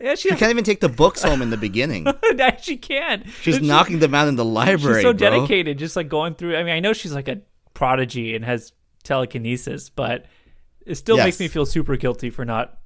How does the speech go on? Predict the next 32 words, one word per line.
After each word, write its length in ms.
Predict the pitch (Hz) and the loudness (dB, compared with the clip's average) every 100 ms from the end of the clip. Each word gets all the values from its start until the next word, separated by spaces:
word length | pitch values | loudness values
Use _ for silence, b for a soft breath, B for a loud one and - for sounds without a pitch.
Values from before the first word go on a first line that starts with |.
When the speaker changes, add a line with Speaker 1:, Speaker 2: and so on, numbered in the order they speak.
| - - | -18 -10
Speaker 1:
bringing 360 | 135 131 131 | -4 -4 -2
home 160 | 120 131 | -2 -2
a 80 | 113 | -2
wagon 400 | 113 117 117 117 | 0 0 0 -4
of 140 | 107 | -4
books 240 | 120 104 - | -4 -6 -6
every 220 | 107 113 | -10 -8
day 140 | 139 | -8
and 100 | 143 | -10
try 140 | 131 135 | -8 -8
reading 300 | 127 135 120 | -8 -6 -4
them. 360 | 117 202 160 180 | -2 0 0 -4
Speaker 2:
<laughs> 20 | |
Speaker 1:
So, 320 | - 135 131 - B B B _ 123 - - - - 226 202 | -6 -8 -8 -12 B B B _ -4 -4 -8 -10 -12 -18 -12
but 140 | 156 160 | -4 0
anyways. 480 | 156 135 123 117 - | 2 2 -2 -6 -2
Speaker 2:
Well, 200 | 143 160 B B B | -2 -2 B B B
uh, 220 | 127 113 | 2 4
<laughs> 40 | - | 6
I 60 | |
agree 300 | 170 143 156 | 6 6 4
with 140 | 151 143 | 4 4
you, 140 | 147 | 4
man. 280 | 143 139 135 | 4 2 2
The, 240 | 127 123 - b b b | 0 0 -6 b b b
I, 140 | 131 | 2
I 100 | 123 | 4
hadn't 280 | 139 175 180 | 4 4 2
seen 160 | 165 170 | 0 0
this 160 | 147 | 0
movie 420 | 139 139 143 139 131 | 2 2 4 4 2
in, 260 | 120 117 | 0 -2